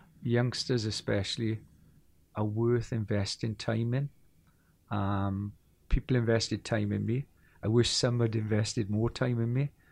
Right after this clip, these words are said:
And, um, yeah, and the opportunity to just be able to influence,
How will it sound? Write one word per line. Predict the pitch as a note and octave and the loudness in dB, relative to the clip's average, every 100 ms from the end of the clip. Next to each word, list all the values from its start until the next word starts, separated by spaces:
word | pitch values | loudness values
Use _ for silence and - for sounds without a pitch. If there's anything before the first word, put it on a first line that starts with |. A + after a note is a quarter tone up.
| - - _ - | -20 -20 _ -4
And, | A2 A2 A2 G#2+ G#2+ | 0 0 0 -2 -2
um, | A2+ A#2 A#2 A2+ A#2 - _ _ - | -2 0 -2 -4 -8 -14 _ _ -4
yeah, | D#3 B2 G#2+ | 0 0 0
and | A2 | 0
the | |
opportunity | A2+ A2+ - - B2+ A#2+ B2 - A#2+ A#2 - - _ _ | 0 -2 -6 -4 -2 0 -2 0 0 0 -4 -20 _ _
to | - | -8
just | G#2+ B2 A2+ | -4 -4 -2
be | - A2+ | -2 0
able | A2 G#2+ | 0 -2
to | G#2 A2 G2+ G2+ - _ _ - | -4 -4 -4 -4 -12 _ _ -10
influence, | - A#2+ A2+ - C3+ C3 C#3 - - | -2 -2 -2 -4 0 0 0 -6 -10